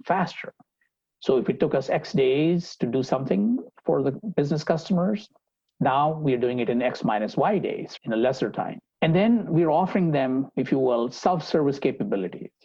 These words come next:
so that they can look up the status of the transaction, if you will. It's a loan application as an example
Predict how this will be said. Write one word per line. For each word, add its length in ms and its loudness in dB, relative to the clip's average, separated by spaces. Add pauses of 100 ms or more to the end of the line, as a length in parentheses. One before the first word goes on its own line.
(200)
so 180 0
that 260 0
they 160 2
can 560 0 (160)
look 220 0
up 100 -4
the 80 0
status 420 0
of 100 -2
the 40 -2
transaction, 560 -4
if 140 -10
you 80 -2
will. 240 -2
It's 140 -6
a 40 0
loan 200 0
application 560 -4
as 100 -6
an 80 -2
example 540 -2